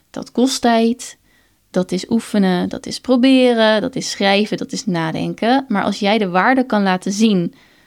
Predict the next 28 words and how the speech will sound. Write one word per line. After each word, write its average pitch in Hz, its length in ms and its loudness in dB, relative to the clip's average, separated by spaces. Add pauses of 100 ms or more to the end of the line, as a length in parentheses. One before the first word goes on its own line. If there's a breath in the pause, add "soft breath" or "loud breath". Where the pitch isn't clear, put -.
van 196 180 -2
jouw 226 320 2
aandacht 220 560 2
voor 180 160 -4
P - 120 -10 (140)
S 202 120 -2
O, 247 440 2 (800 soft breath)
dan 208 400 2 (440)
het, 190 160 -8
en 196 100 -2
dat 180 140 -4
is 190 100 -4
gewoon 185 160 -2
dat 185 120 -4
je - 80 -8
eerder 190 220 0
gevonden 190 360 -2
wordt 180 140 -2
dan 175 120 -4
je 170 100 -2
concurrenten, 202 760 -2 (120)
hè, 208 140 -4 (240)
podcaster, 214 580 -6 (360 soft breath)
dan 214 160 2
kun 240 200 4
je 247 80 4
daar 196 160 0
wat 185 220 -4